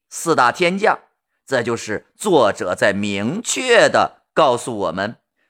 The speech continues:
按日轮值的巡视啊，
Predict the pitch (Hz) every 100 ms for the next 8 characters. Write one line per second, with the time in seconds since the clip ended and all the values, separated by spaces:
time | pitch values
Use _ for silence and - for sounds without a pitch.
0 | _ _ 220 226 190 156 156 196 147 113
1 | 131 170 202 127 160 135 - - 123 117
2 | 180 220 - 233 117 - _ - 110 101
3 | -